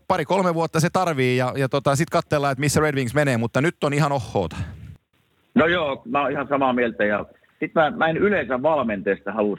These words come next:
Speaker 2: sanoa mitään pahaa, koska mä tiedän, että se ei ole helppo rooli, mutta mulla ei hirveä luotto tähän Jeff,
Speaker 1: Blashill,
Speaker 2: Jeff
Speaker 1: joo.
Speaker 2: Blashill.
Speaker 1: Joo.
Speaker 2: Että hän on, hänellä on ollut mun mielestä ihan ensimmäisiä muutamia vuosia, kun hän siellä oli. Hän on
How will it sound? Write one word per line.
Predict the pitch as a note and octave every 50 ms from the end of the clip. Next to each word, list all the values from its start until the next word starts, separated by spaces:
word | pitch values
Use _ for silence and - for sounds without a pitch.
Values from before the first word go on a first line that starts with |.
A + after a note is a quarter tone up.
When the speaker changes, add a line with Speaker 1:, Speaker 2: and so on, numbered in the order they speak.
| -
Speaker 2:
sanoa | - A#2 A2 G#2+ G2
mitään | F#2+ G2 G#2 - - F#2 D#2+ C#2+ -
pahaa, | - G2 D#2+ E2 D2 C2+
koska | C#2 D2 - -
mä | F#2+ F#2+ -
tiedän, | - B2 A2+ G2 F2 D#2+
että | D2+ -
se | - F2
ei | E2+ E2+ F2+ F#2
ole | E2+ -
helppo | A2 G2+ F2 D#2 _ - D#2+
rooli, | D#2 D#2+ D#2+ D2+ C#2+ D2 C#2
mutta | B1+ E2+ - -
mulla | G2+ C3 E3 F3+ F3 F3
ei | F3+ F#3
hirveä | F3+ G#3+ A3 G3+ D#3+ C#3 C3 A#2+
luotto | A#2 B2+ C3+ C3 A#2 - - - F#2+
tähän | - - F#2+ G2+ G2+ F#2 -
Jeff, | - B2 G#2+ - _ _ _ _ _ _
Speaker 1:
Blashill, | - D#3 D#3+ D#3 - F3+ F3
Speaker 2:
Jeff | - - -
Speaker 1:
joo. | C#3+ C3+
Speaker 2:
Blashill. | C3+ C#3 B2+ - - - - G#2+ E2 D2+ D2+ -
Speaker 1:
Joo. | C#3 C#3 C3+ A#2+ G2 F2+ - - - - - - -
Speaker 2:
Että | A#2 B2 - - C3+ B2
hän | C3 D3+ F#3
on, | G3 F#3 - -
hänellä | E3+ F3+ F#3 F#3+ F#3 F#3+
on | G3
ollut | G#3+ G#3+ G#3+
mun | G#3 G#3 G3+
mielestä | G3 G3 F#3+ - F#3+
ihan | G3+ G3 F#3+ E3+
ensimmäisiä | G3 G#3+ F#3+ F#3 D#3+ D#3 C#3+ - D#3 D#3 D3+ C#3+ -
muutamia | - - E3 F3 F3 E3 D3+ C3+ B2+ A#2+
vuosia, | A#2 B2+ B2+ A#2+ B2 B2+ A2+
kun | C3 B2+
hän | C3 B2+ A#2 A#2+
siellä | C#3 B2+ B2+ B2+
oli. | B2 C#3+ D3 C3+ A#2 G2+
Hän | A2+ A#2+
on | B2+ C#3 -